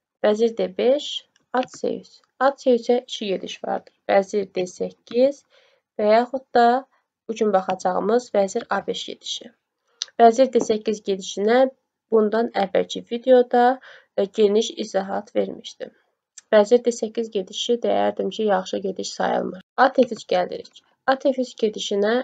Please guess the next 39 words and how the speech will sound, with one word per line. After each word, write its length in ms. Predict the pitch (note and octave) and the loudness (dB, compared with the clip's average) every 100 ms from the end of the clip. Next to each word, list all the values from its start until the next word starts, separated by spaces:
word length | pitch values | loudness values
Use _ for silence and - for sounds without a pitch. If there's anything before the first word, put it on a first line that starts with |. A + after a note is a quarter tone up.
| - _ | -6 _
fil 140 | A3+ | -6
J 220 | G3 F#3 F#3 | -2 -2 -2
dörd 140 | G#3 | -4
gedişi 360 | B3 B3 A#3+ B3+ | -4 -4 -6 -2
edilib. 460 | B3 A#3+ B3 C4 - _ _ _ _ | -2 0 0 0 -2 _ _ _ _
Fil 80 | B3 | -2
J 260 | A3 G#3 F#3+ | 0 0 0
dörd 160 | F#3+ F#3+ | -4 -4
gedişi 260 | F#3+ - F#3+ | -6 -6 -8
səhv 320 | - G3+ G#3+ - | -2 -2 0 -2
gedişdir. 640 | B3 B3 - B3+ B3+ C4 _ | 0 -2 4 8 8 8 _
H 300 | A#3 A#3 G#3 | 0 0 -4
üç, 80 | - _ | -8 _
fil 200 | C#4 C4+ A#3+ | 0 0 0
vurur 320 | G#3 A3+ A#3 | 0 0 -2
F 240 | G#3 G#3 - | -6 -6 -12
üç, 60 | - _ | -16 _
vəzir 360 | G3+ F#3+ G3 G3 | -2 -2 -4 -6
vurur 260 | A3+ A#3 A#3 A#3+ A#3 | 0 0 2 0 0
F 100 | C4+ | 0
üç. 220 | C4+ - _ _ - | -2 -12 _ _ -2
Məqsədimiz 720 | G#3 - G3 F#3 G3 A#3 B3+ _ | -2 2 0 2 2 2 2 _
B 100 | G#3+ | 4
yeddi 220 | F#3+ F#3+ B3 | 4 2 0
piyadası 500 | C4+ B3+ A#3+ A#3 - | 4 4 4 -2 -6
udmaqdır. 640 | G#3 F#3+ F#3+ - - - _ _ _ _ _ - | -8 -4 -2 -2 -6 -20 _ _ _ _ _ 2
Əgər 260 | B3 B3 G#3 | 2 2 -2
at 140 | G#3+ G#3+ | -4 -8
C 140 | - F#3+ | -2 0
altı 240 | F#3+ - | 0 -4
gələrsə, 600 | F#3 F#3 G#3+ B3 B3 C4+ C4+ C4+ | -2 2 4 4 4 6 6 4
biz 120 | G#3+ - | -4 -2
o 60 | G#3 | -4
zaman 400 | G3+ G3 F3+ F3+ F#3 | 0 2 2 0 -4
fil 140 | F#3+ F#3 | -6 -4
B 80 | E3 | 0
beş 180 | A3+ A#3 | 0 2
gedişini 420 | C#4 C4 - C4 C4 | 0 0 2 4 6
edirik. 360 | B3+ B3+ C4 | 6 6 6